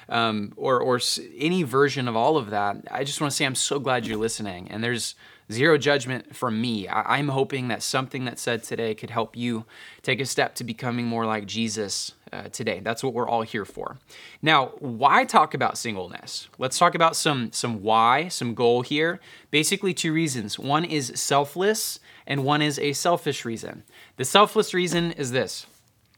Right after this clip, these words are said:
We're all part of the same body. We need to understand that. From First Corinthians twelve,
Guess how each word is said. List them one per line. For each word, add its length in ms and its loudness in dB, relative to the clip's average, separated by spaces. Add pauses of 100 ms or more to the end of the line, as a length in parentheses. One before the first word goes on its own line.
(260)
We're 160 6
all 100 10
part 200 2
of 40 -2
the 60 -2
same 260 -2
body. 400 0 (680)
We 120 0
need 140 2
to 60 4
understand 440 0
that. 160 0
From 120 -6
First 200 2
Corinthians 420 0
twelve, 380 2